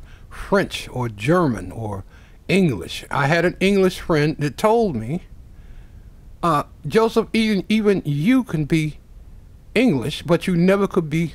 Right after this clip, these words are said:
British." And he explained to me the difference between being British, a Brit, and being English, which makes sense. But all of us,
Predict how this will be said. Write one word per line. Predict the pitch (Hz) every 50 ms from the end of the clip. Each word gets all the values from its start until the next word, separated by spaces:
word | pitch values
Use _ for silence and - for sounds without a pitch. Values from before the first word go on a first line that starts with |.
| - - -
British." | 120 117 - 160 196 165 - - - - - - - - - - - - - - - - - - - - - - - - - - - - - - - - - - - - -
And | 160 165 156 160 160 -
he | - 156
explained | 180 160 - - - - 190 202 196 185 185 185 - - - - - - -
to | - 165
me | 156 165 156 151 175 - -
the | 135 120 143
difference | 139 147 185 - - 160 147 139
between | 147 139 - - 170 160 156 147 143
being | - 135 156 156 147 143 - - -
British, | 139 127 110 175 214 196 117 135 165 - - -
a | 135
Brit, | 117 104 - 147 190 170 - - - - - - - - - - - - -
and | 175 170 165 143
being | 151 160 160 156 151 - - -
English, | 220 226 196 135 101 - - - - -
which | 147 175 196 190 - -
makes | 170 180 190 190 - - -
sense. | - - 233 196 - - - - - - - - - - - - - - - -
But | 160 - - -
all | - 190 226 277 285 302 285 220
of | 170 147
us, | 127 - - - - - -